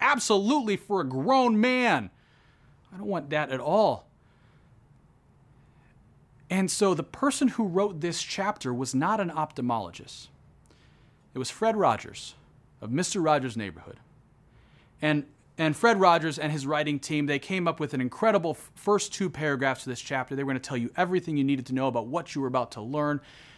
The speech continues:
And Mister Rogers said, No, cross all that out. Just put these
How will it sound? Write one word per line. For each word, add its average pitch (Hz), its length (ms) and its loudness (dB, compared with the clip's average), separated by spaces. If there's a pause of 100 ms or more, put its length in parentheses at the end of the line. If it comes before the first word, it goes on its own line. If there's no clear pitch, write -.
(240)
And 120 120 -2
Mister 160 280 -2
Rogers 135 320 2
said, 120 200 -6
No, 107 300 -4 (140)
cross 160 380 0
all 143 240 0
that 139 180 0
out. 110 240 -6 (460)
Just - 180 -8
put 139 240 -6
these 143 380 -4